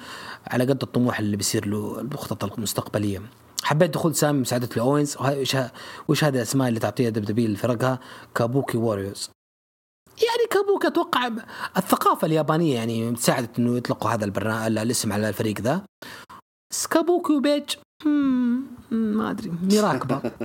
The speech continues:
<laughs> طيب، برضو أستاذ فاند يقول: "وش فايدة هذه المباراة؟" على مباراة روان وبراين ضد الأوسوس. يقول: "ما هي على الألقاب." حتى أنا ما أدري. شوف، أنا في دبليو دبليو إي، آه، الموقع الرسمي شفت إنه على الألقاب.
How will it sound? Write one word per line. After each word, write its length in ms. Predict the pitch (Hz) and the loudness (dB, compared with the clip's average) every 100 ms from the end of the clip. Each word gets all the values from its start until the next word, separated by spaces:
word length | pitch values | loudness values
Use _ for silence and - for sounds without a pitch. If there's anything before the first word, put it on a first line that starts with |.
| - 110 | -4 -2
<laughs> 400 | - 123 - - | -2 -2 -6 2
طيب، 400 | 190 190 143 135 | 4 4 2 2
برضو 360 | 165 170 160 151 | 2 4 2 2
أستاذ 320 | 147 185 165 | 2 2 2
فاند 260 | 131 170 | 2 2
يقول: 200 | 151 156 | 2 2
"وش 160 | 147 143 | 2 2
فايدة 260 | 170 143 143 | 2 2 2
هذه 80 | |
المباراة؟" 480 | 139 123 123 151 147 - - | 2 2 2 2 -2 -10 -12
على 420 | 110 104 120 113 | -8 -2 -2 -2
مباراة 640 | 107 113 117 120 - 101 - _ _ - - | -4 -4 -2 -2 -4 -8 -10 _ _ -14 -6
روان 380 | - 123 120 113 - _ _ _ _ _ - - | 0 2 2 -2 -10 _ _ _ _ _ -10 -2
وبراين 340 | 120 131 127 | 2 4 4
ضد 100 | 110 | 2
الأوسوس. 460 | 101 139 139 160 - - - - - - | 2 2 2 0 0 -8 -18 -20 -12 -2
يقول: 220 | 127 127 127 120 | 2 2 0 -2
"ما 120 | - 139 | 0 2
هي 60 | |
على 140 | 123 113 | 2 0
الألقاب." 280 | 107 196 | 0 0
حتى 240 | - - 339 | 0 0 2
أنا 200 | 349 277 | 4 4
ما 80 | 294 | 2
أدري. 500 | 277 160 135 147 - | 2 2 2 0 0
شوف، 120 | 196 | 2
أنا 140 | 226 | 4
في 140 | 156 156 | 4 4
دبليو 200 | 214 214 | 4 4
دبليو 160 | 208 | 4
إي، 220 | 254 254 139 | 2 2 -2
آه، 600 | - - 131 - 139 131 | -4 -4 -4 -4 -2 2
الموقع 300 | 147 180 156 | 2 4 2
الرسمي 260 | 190 214 | 2 2
شفت 180 | 196 233 | 2 2
إنه 120 | 208 | 2
على 120 | 156 143 | 4 2
الألقاب. 320 | 143 - | 2 0